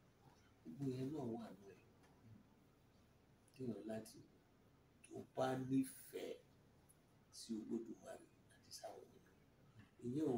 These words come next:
ní sọ pé kémi, ọ̀ lè dá mi dúró pé kí n má jáde lọ bí tó wù mí. Tí bá ti, ẹ ṣe bó, bó ṣe dé ni.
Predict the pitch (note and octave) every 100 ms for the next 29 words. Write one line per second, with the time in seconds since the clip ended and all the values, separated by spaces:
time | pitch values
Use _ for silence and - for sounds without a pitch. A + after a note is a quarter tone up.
0 | G#2+ A2 D3 - D3 - D#4+ D#3+ - E3+
1 | - - - - - D#3+ A#2 G#2+ C3+ C#3
2 | C#3 D#3+ D#3+ - - - - - A#2+ B2+
3 | - A#2+ C3 - - C3 - B2+ A2 -
4 | - - - F3 - - - - - -
5 | - - - C#3 - C#3+ D#3 D#3+ D#3+ D3
6 | D3 - D#3 E3 E3 E3 F#3 - - -
7 | - - - - F3+ F3 C#3 A#2 D#3+ D#3+